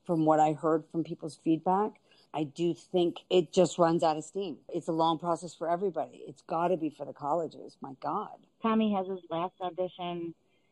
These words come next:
Speaker 2: on Saturday at American University in Washington, D C.
Speaker 1: Yeah.
Speaker 2: You know, his school has their musical rehearsals and their
Speaker 1: Mm-hmm.
Speaker 2: show choir is going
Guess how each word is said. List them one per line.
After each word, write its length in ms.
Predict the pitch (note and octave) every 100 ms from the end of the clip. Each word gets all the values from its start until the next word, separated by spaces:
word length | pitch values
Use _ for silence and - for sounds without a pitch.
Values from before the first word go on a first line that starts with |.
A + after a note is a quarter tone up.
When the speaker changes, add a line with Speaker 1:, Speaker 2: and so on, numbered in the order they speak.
| _ -
Speaker 2:
on 180 | F3+ - _ _ _ _ _ G#3+
Saturday 720 | F#3 F3+ F3 D#3+ D#3 D#3+ - -
at 240 | E3+ D#3+ - F3
American 440 | F3 E3+ - F3
University 640 | E3+ E3+ E3+ E3 - D#3 D#3+
in 120 | D#3+
Washington, 600 | D#3+ D#3 - E3 E3 E3+
D 160 | E3 D#3
C. 260 | E3 E3 G3+ _ -
Speaker 1:
Yeah. 220 | D#3 C3+ - _ _ _ _ _
Speaker 2:
You 80 | A#3
know, 160 | G3+ F#3+
his 140 | A3+ A#3 _
school 540 | - A3+ A3+ G3+ F#3+ G3
has 300 | F3 E3+ F3 _ _ _ _
their 120 | E3+ F#3
musical 440 | A#3+ G#3+ - F#3+
rehearsals 720 | F3 F3+ E3+ - E3 D3 D3+ - -
and 500 | F3 E3 D#3+ E3 G3+ -
their 220 | - F3 F#3
Speaker 1:
Mm-hmm. 180 | G#3
Speaker 2:
show 140 | A#3 A3+
choir 480 | - F#3+ F3 F3 E3+
is 140 | F3 -
going 260 | F#3+ G3